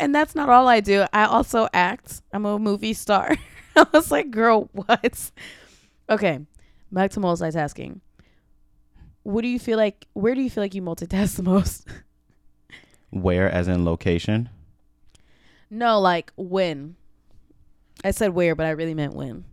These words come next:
Speaker 2: No, okay. No, that, that's, uh, that's why I asked that the way I asked. I was like, "Did I hear that or did I hear something else?" Um,
Speaker 1: I honestly could have said both. I don't remember.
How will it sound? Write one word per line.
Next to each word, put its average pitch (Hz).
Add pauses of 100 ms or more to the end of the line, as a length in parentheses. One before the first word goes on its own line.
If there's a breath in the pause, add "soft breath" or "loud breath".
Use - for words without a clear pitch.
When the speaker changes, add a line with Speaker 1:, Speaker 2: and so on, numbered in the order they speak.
(220)
Speaker 2:
No, 117
okay. 110
No, 98
that, 98
that's, 92
uh, 82 (320)
that's 104
why 95
I 87
asked 82
that 78
the 87
way 82
I 78
asked. 76
I -
was 82
like, 80
"Did 87
I 90
hear 95
that 85
or 90
did 82
I 82
hear 82
something -
else?" 82
Um, 85 (1120)
Speaker 1:
I 180
honestly 170
could 160
have 151
said 143
both. 131
I -
don't 143
remember. 135